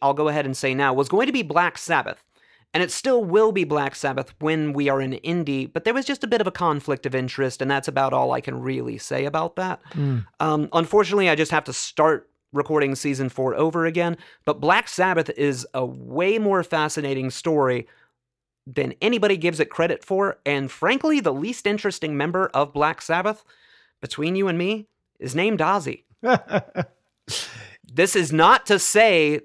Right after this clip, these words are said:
Speaker 1: that I have an issue with Ozzy or do not love those records as much as everybody else.
Speaker 2: Yeah.
Speaker 1: But as a person, is he the most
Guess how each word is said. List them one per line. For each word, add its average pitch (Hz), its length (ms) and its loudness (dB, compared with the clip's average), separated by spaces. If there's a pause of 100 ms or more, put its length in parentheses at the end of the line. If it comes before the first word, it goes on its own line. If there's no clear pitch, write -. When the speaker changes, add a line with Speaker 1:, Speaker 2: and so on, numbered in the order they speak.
Speaker 1:
that 135 400 2 (180)
I 131 120 0
have 139 200 0
an 135 100 0
issue 151 320 0
with 135 140 2
Ozzy 127 440 2
or 139 120 0
do 135 120 -4
not 143 220 0
love 151 180 2
those 156 220 0
records 151 340 0
as 135 120 0
much 135 180 0
as 135 100 -6
everybody 143 340 0
else. 185 260 0 (240)
Speaker 2:
Yeah. 160 280 8
Speaker 1:
But 143 320 4 (280)
as 156 180 6
a 135 60 2
person, 202 440 0
is 175 240 0
he 214 120 -6
the 185 140 0
most 180 300 -4